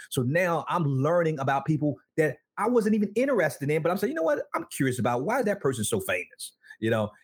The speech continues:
And so what a great time now to bring your family, include that. So, you know what? I just watched, I just told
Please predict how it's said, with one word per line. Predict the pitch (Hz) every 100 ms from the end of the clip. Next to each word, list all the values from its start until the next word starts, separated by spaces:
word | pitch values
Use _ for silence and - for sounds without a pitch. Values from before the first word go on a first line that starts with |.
| -
And | 160 139
so | 170 147 131 _ -
what | 220
a |
great | 151 185 190
time | 170 165 156
now | 151 151
to | 139 123 -
bring | 117 147
your | 147
family, | - 135 127
include | 113 - 147 131
that. | 110 104
So, | 135
you |
know | 185
what? | 175 127
I | 117
just | 107 180 180
watched, | 139 135 131
I | 127
just | 131 -
told | 131 127